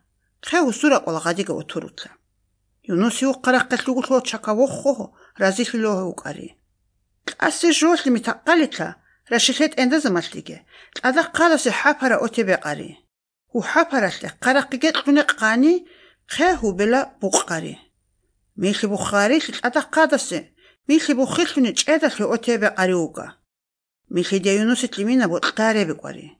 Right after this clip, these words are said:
თათო ბუყო, უტყერო უკუნ ჩალატლე ბუხარი იუნუსითა. უტყედა შოიდითა, ჭაგოდა უკელუ, ეტყარი უდუსვე. შოლი დაჩი ყარაყე საილო მენი უშტოსი მალახო.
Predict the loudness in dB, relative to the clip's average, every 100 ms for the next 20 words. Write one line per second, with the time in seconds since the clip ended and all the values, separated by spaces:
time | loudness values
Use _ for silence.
0 | _ _ _ _ _ _ -12 -6 -4 -2
1 | -2 -2 -2 2 2 2 -8 _ -6 -4
2 | 0 2 4 4 4 2 2 4 2 4
3 | 2 0 0 0 2 2 0 -2 -10 -14
4 | -18 _ _ _ _ _ _ -8 -6 -2
5 | -2 0 0 2 4 4 2 -8 -8 -8
6 | -12 _ _ -2 0 2 2 2 0 -6
7 | -10 -14 -16 _ -8 -6 -4 -2 -2 -6
8 | -10 -14 -16 -20 _ _ _ _ _ _
9 | _ -10 -2 -2 -2 0 2 2 0 0
10 | 2 2 2 0 -2 0 2 2 4 4
11 | 4 6 4 2 0 0 0 0 0 -2
12 | -4